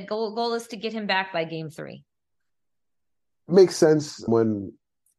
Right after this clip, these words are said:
Speaker 2: when Gary Payton Junior broke his hand. Was it last year?
Speaker 1: Mm.
Speaker 2: He was back. Whatever, he was back with the team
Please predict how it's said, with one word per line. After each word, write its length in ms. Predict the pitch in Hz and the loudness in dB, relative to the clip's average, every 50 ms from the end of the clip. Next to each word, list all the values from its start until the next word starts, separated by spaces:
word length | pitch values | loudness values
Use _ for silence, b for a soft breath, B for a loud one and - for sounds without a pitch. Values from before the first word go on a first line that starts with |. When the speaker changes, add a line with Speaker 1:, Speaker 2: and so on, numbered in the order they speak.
| _ - | _ -6
Speaker 2:
when 200 | 104 104 104 107 107 | -6 -4 -2 -4 -2
Gary 200 | - 107 110 113 113 | 0 2 2 2 2
Payton 300 | 113 117 113 110 107 95 | 2 0 -2 -2 -2 -4
Junior 240 | 92 104 107 104 98 | -4 -4 -2 -2 -4
broke 240 | 90 87 104 98 - | -2 -4 -4 -4 -6
his 140 | - 87 - | -8 -10 -8
hand. 440 | 101 92 90 92 87 82 82 80 - _ _ _ _ _ _ _ _ _ _ _ _ _ _ _ _ | -8 -6 -6 -4 -6 -6 -6 -8 -12 _ _ _ _ _ _ _ _ _ _ _ _ _ _ _ _
Was 120 | 92 101 117 | -6 -4 -4
it 40 | 95 | -2
last 320 | 80 85 95 123 - - | -2 -2 -2 -4 -4 -8
year? 240 | - 220 285 - _ _ _ _ _ _ _ _ _ _ _ - | -10 -10 -10 -12 _ _ _ _ _ _ _ _ _ _ _ -14
Speaker 1:
Mm. 280 | 160 156 147 135 131 156 143 _ _ _ _ _ _ _ _ _ _ _ _ _ _ - | -14 -14 -14 -14 -18 -20 -20 _ _ _ _ _ _ _ _ _ _ _ _ _ _ 0
Speaker 2:
He 60 | 113 | 2
was 180 | 120 117 101 92 | 4 4 2 2
back. 440 | 95 113 107 104 95 - - - - - _ _ _ _ _ _ _ _ _ _ _ _ _ _ _ _ _ _ _ _ _ _ _ _ _ | 2 4 4 4 2 0 -6 -14 -20 -20 _ _ _ _ _ _ _ _ _ _ _ _ _ _ _ _ _ _ _ _ _ _ _ _ _
Whatever, 340 | - - - 117 123 120 - | -4 0 0 2 0 0 -2
he 120 | - 113 110 | 0 2 4
was 160 | 113 110 92 | 4 4 4
back 380 | 87 101 101 98 101 - - - | 4 2 2 2 2 -2 -4 -4
with 160 | 101 101 73 | -4 -4 -4
the 80 | 92 | -6
team 560 | 85 - - 98 95 92 85 78 73 71 69 | -10 -6 -2 0 2 2 2 0 -2 -6 -12